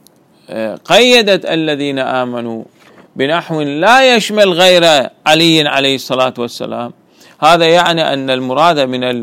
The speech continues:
الولي أو الولاية في الآية معنى خاص، وهو ماذا؟ الأولى والأحق. هذا المعنى الخاص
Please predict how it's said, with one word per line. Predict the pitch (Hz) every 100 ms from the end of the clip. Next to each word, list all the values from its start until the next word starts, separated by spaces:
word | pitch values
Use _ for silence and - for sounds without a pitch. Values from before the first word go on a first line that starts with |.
| 113 _ _ _ _
الولي | - 123 135 160 226 247 226 226 _ _ _ _ _
أو | - 135
الولاية | 135 135 135 135 135 135
في | 127
الآية | 131 - 131 127 147 220 233 196 _ _
معنى | 135 139 196 202 180 147
خاص، | 165 196 170 135 - - _ _ _ _ _ _
وهو | 127 147 175 165
ماذا؟ | 185 202 170 139 _ -
الأولى | 131 131 - 135 127 143 175
والأحق. | 156 139 131 117 117 123 - - _ _ _ _
هذا | 151 196 262 240
المعنى | 226 220 214 202
الخاص | 180 185 190 180 - -